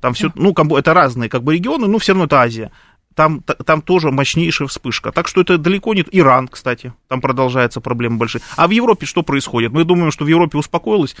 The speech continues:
Speaker 1: но
Speaker 2: Нет,
Speaker 1: успокоилось
Speaker 2: дома
Speaker 1: кое-где.
Speaker 2: сидят, они дома сидят.
Speaker 1: Слушайте, ну, Польша, посмотрите Польшу, посмотрите Чехию, посмотрите Венгрию, что там происходит, какие там цифры. Они,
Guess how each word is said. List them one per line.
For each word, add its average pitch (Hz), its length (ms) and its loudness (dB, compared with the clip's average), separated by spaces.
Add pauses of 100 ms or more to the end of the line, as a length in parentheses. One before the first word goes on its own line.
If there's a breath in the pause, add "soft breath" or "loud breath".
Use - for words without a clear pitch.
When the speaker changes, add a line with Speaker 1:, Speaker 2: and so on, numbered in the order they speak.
(180 loud breath)
Speaker 1:
но - 80 -6
Speaker 2:
Нет, 175 80 0
Speaker 1:
успокоилось 220 480 2
Speaker 2:
дома 233 160 6
Speaker 1:
кое-где. 226 240 4
Speaker 2:
сидят, 127 320 2
они 175 180 -12
дома 175 240 -10
сидят. - 420 -18
Speaker 1:
Слушайте, - 260 -10
ну, 156 100 2 (160)
Польша, 131 420 2
посмотрите 170 440 -2
Польшу, - 420 -4
посмотрите 151 480 -4
Чехию, - 480 -4
посмотрите 190 380 2
Венгрию, 151 500 2
что - 160 -14
там 120 140 -2
происходит, 131 440 0
какие 147 220 -8
там 143 160 -8
цифры. - 420 -6 (160 soft breath)
Они, 147 260 4